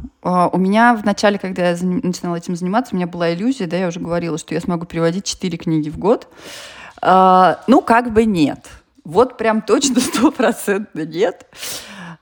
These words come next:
Э, сейчас я понимаю, что я могу выпустить две книги в год, перевести, ну, может быть, две с половиной. И мне с этим окей. По поводу мифа я где-то видела информацию, что они выпускают, э, пятьдесят две книги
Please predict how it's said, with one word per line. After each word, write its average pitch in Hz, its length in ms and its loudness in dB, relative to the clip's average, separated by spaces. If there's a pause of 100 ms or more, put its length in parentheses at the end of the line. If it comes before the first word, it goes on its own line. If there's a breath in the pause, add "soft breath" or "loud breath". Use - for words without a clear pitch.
(120)
Э, 160 840 2
сейчас - 420 2
я 208 80 2
понимаю, 202 460 2
что - 180 -10
я 185 220 0
могу 185 240 -2
выпустить 190 540 -10
две 165 200 -6
книги 170 360 -6
в 156 100 -6
год, 175 400 0
перевести, 185 600 -4
ну, 214 100 6
может 202 240 0
быть, 165 140 -10
две 160 120 -6
с 170 80 -8
половиной. 147 540 -6 (1120 loud breath)
И 214 360 4
мне 226 200 6
с - 80 0
этим 240 280 4
окей. 165 320 -2
По 175 140 0
поводу 220 340 2
мифа 254 340 2
я 208 320 4
где-то 208 380 -2
видела 208 240 -4
информацию, 202 500 0
что - 140 -8
они 190 120 -2
выпускают, 196 680 -2
э, 165 340 4 (280)
пятьдесят 175 680 -4
две 165 220 -6
книги 165 640 -4